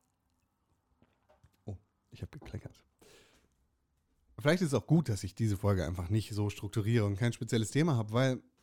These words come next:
wie gesagt, ich kann, ich kann mir keine Gedanken bilden. Es gibt irgendwie Dinge, die mir durch den Kopf gehen den ganzen Tag, die mich lähmen,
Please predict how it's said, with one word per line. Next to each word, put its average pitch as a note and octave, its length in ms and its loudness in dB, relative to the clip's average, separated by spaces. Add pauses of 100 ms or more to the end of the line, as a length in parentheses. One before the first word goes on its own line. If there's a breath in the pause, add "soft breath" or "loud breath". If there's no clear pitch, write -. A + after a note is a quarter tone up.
(120)
wie D3 260 0
gesagt, D#3 320 -2
ich - 320 -14
kann, G#2+ 400 -4
ich G2+ 100 -10
kann D4 280 -4
mir G3 140 -2
keine F2+ 260 -6
Gedanken G#2+ 640 -12
bilden. F2+ 440 -8
Es - 320 -16
gibt - 360 -18
irgendwie G2+ 360 -8
Dinge, C3 220 0
die G#2+ 140 -2
mir B2 160 -2
durch A2+ 140 -4
den B2 120 -6
Kopf - 300 -4
gehen B2+ 180 0
den B2 120 -4
ganzen B2+ 220 -8
Tag, E3 220 -2 (240)
die C#3+ 140 -4
mich C3+ 220 -2
lähmen, B2+ 640 4